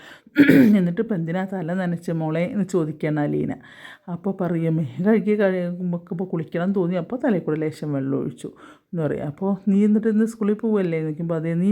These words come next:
ഇങ്ങോട്ട് വരുന്നുണ്ടോ?" ചോദിക്കുകയാണ്. അപ്പോൾ, "ഇല്ല, ഇത് അറിയില്ല ചേച്ചി, മൂന്ന് മണി വരെ അല്ലേ ഉള്ളൂ. ഇനിയിപ്പോൾ നീ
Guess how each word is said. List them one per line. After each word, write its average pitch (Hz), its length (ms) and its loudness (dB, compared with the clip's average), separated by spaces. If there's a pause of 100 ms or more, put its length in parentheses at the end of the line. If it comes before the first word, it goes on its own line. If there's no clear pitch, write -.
ഇങ്ങോട്ട് 220 340 4
വരുന്നുണ്ടോ?" 185 560 0 (520)
ചോദിക്കുകയാണ്. 160 500 -2
അപ്പോൾ, 175 200 -4
"ഇല്ല, 180 280 0 (240)
ഇത് 185 160 -2 (120)
അറിയില്ല 185 440 0
ചേച്ചി, 208 260 2
മൂന്ന് 175 320 0
മണി 196 200 4
വരെ 220 180 2
അല്ലേ 226 160 4
ഉള്ളൂ. 196 140 2
ഇനിയിപ്പോൾ 170 320 -2
നീ 190 140 0